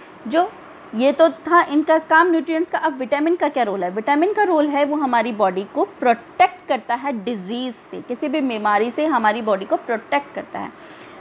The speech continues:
Vitamin also help in keeping our eyes, bones, teeth and gums healthy। विटामिन हमारी, अ, जो आइज़ हैं और बोन्स हैं, टीथ हैं, इन सबको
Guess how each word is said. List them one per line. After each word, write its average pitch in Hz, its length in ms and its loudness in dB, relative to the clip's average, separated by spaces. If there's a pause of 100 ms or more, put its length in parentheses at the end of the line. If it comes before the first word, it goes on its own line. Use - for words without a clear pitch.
Vitamin 311 380 2
also 381 300 6 (100)
help 359 220 2
in 339 120 0
keeping 320 300 0
our 277 180 2 (640)
eyes, 247 360 4 (160)
bones, 247 360 -4 (100)
teeth 233 220 -8
and 214 200 -8
gums 226 360 -2
healthy। 214 360 0 (380)
विटामिन 233 360 4
हमारी, 247 440 -2
अ, 202 500 -2
जो 220 460 -2
आइज़ 220 360 2
हैं 220 460 -4 (180)
और 214 260 0
बोन्स 262 440 -2
हैं, 226 220 2
टीथ 277 260 -2
हैं, 226 360 -2 (360)
इन 339 140 8
सबको 349 480 2